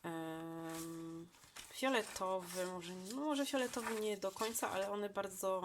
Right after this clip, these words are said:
e, grają ze sobą fajnie. I ten taki róż ciemny.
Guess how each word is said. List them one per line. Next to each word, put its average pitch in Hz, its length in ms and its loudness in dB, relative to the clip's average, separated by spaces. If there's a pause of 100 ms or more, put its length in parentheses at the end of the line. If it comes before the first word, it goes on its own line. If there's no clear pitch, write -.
(800)
e, 165 40 -8
grają 160 500 0
ze 156 100 -4
sobą 156 340 -4
fajnie. 160 440 -6
I - 80 -6
ten 165 260 -4 (420)
taki 156 760 -4 (380)
róż 170 440 -4
ciemny. 156 640 -2